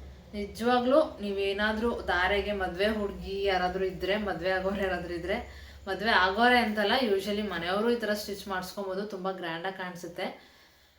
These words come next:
ಯಾರಾದ್ರೂ ಇದ್ರೆ ನೀವು ಸ್ಟಿಚ್ ಮಾಡಿಸ್ಕೊಬೋದು ಈ ಡಿಸೈನ್ನ. ನೀವು ಸ್ಕ್ರೀನ್‌ಶಾಟ್ ತಗೊಂಡು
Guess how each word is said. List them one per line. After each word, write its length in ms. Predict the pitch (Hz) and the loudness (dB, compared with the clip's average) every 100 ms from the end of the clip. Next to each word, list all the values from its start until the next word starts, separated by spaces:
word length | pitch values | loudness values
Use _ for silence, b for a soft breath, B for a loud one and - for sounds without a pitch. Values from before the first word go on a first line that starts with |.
| B _ _ | B _ _
ಯಾರಾದ್ರೂ 420 | 254 240 254 277 | 2 4 4 4
ಇದ್ರೆ 300 | 269 208 247 | 2 4 6
ನೀವು 260 | 254 226 277 | 6 4 0
ಸ್ಟಿಚ್ 400 | 302 - 220 - | -4 -8 -10 -6
ಮಾಡಿಸ್ಕೊಬೋದು 680 | 220 196 196 - 214 196 196 | 0 0 -2 -4 -2 0 0
ಈ 160 | 214 196 | 0 0
ಡಿಸೈನ್ನ. 800 | 196 185 185 180 190 247 226 208 | -2 -2 -4 -4 -4 -6 -6 -8
ನೀವು 180 | 196 190 | -6 -6
ಸ್ಕ್ರೀನ್‌ಶಾಟ್ 640 | 185 190 190 185 196 190 | -6 -6 -6 -6 -6 -4
ತಗೊಂಡು 640 | 190 180 170 196 254 - | -6 -6 -6 -4 -6 -10